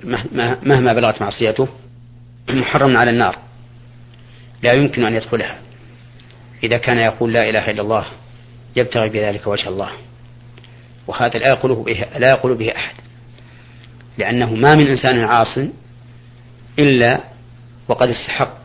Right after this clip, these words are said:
دخول النار بمعصيته التي رتب عليها دخول النار، لكن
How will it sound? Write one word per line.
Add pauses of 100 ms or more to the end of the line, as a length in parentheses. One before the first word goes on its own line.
(520)
دخول
النار
بمعصيته (580)
التي
رتب
عليها
دخول
النار،
لكن